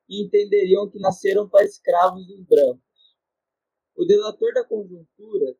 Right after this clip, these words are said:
tenen-, tenente-general João Ferreira Tavares, era elogiado por sua pronta decisão em cientificar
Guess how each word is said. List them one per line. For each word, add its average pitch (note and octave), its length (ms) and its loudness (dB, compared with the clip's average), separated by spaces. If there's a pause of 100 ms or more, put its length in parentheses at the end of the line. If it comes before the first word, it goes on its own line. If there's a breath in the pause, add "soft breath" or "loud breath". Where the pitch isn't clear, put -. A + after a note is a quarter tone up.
tenen-, F#3 440 -8
tenente-general F#3+ 1000 -4
João D#3 380 -4
Ferreira F#3 460 -8
Tavares, D3 680 -2
era D#3+ 180 4
elogiado F#3+ 720 -2
por G3 160 -8
sua G3 380 -20 (100)
pronta A3 400 -12
decisão G3 540 -14
em G3+ 40 -20
cientificar G#3 840 -6